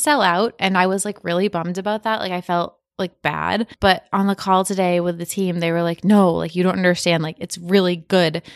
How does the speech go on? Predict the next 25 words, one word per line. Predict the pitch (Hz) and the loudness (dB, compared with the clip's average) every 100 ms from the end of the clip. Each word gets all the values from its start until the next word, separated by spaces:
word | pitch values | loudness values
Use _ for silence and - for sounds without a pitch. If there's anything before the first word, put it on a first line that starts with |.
| _ | _
that | 175 | -4
we | 175 | -2
didn't | 160 165 | -2 -2
sell | - 165 | -2 -2
out, | 165 - | -4 -6
'cause | 180 | -6
when | 185 | -2
we | 180 | -2
sold | 175 180 175 | 0 2 4
out | 175 160 | 4 4
last | 165 170 - | 2 2 -2
time, | 180 165 | -4 -2
it | 165 | -2
meant | 170 165 165 - _ _ | -2 0 -2 -4 _ _
A, | 202 196 196 | 2 4 4
poor | - 175 | 2 0
planning, | 175 190 185 165 160 - | 0 -2 -2 -2 -4 -2
and | 180 165 | -4 -2
B, | 175 170 | -2 -2
like, | 165 160 | -2 -4
tons | - 180 170 | -2 -2 -2
of | |
disappointed | 165 160 160 170 156 151 | -2 -4 -4 -2 -2 -4
customers." | - - - - - - | -8 -10 -12 -12 -8 -4
So | - 175 170 | 0 0 -2